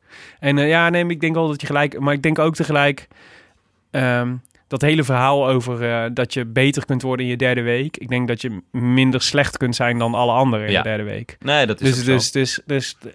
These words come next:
Speaker 1: ehm,
Speaker 2: Dus het verval beperken.
Speaker 1: Ja, en, en, en hij moet gewoon, eh, want ik geloof nog steeds dat Dumoulin hem erop legt in de tijdrit. Eh, ook in de derde week.
Speaker 2: Ja, dat denk
Speaker 1: Dus
Speaker 2: ik ook
Speaker 1: hij
Speaker 2: wel.
Speaker 1: moet ergens verschil gaan maken.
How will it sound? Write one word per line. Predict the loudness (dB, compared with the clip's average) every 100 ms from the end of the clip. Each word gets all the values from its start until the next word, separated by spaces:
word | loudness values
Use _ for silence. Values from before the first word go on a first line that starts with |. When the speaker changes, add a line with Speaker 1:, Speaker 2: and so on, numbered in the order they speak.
| _ _
Speaker 1:
ehm, | -6 -4 -4
Speaker 2:
Dus | -6 -10
het | -8
verval | -4 2 4
beperken. | 2 0 0 0 -2 -8 -2
Speaker 1:
Ja, | 2 2 2
en, | 2 2
en, | 0 -2
en | -2 0
hij | 2 2
moet | 2 2 0
gewoon, | 0 2 2 0 -6 _ _
eh, | -2 0 0 -2
want | -2 -4
ik | -6
geloof | -8 0 0 0
nog | -4
steeds | 0 0 2
dat | 0
Dumoulin | 2 2 4
hem | 2 2
erop | -2 0
legt | -2 -2
in | -6
de | -4
tijdrit. | -2 -4 -4 -10 -12 -20 -20 -20 _
Eh, | -4 0 2
ook | 2
in | 2
de | 2
derde | 2 2
week. | 2 -2 -4 -18 _ _
Speaker 2:
Ja, | -4 -2
dat | 0
denk | 0
Speaker 1:
Dus | 2
Speaker 2:
ik | 4
ook |
Speaker 1:
hij | 4
Speaker 2:
wel. | 4
Speaker 1:
moet | 4 4 0
ergens | -2 0 0 -2 -4
verschil | -8 -4 -2
gaan | 0 -2
maken. | 0 -4 -6 -12